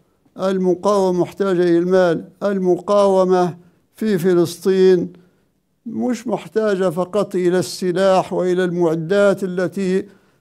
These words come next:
يعني تحتاج إلى الأموال الطائلة التي كان على الدول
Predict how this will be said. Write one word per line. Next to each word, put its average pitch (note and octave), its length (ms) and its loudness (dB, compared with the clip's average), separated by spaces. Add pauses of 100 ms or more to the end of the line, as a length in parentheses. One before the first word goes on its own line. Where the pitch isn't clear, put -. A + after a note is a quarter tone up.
(100)
يعني F#3+ 420 0
تحتاج F#3 540 0
إلى F#3 280 -4
الأموال F#3+ 560 0
الطائلة F#3+ 880 0 (460)
التي F#3+ 460 -2
كان G3 280 0
على F#3 240 2
الدول G3 600 0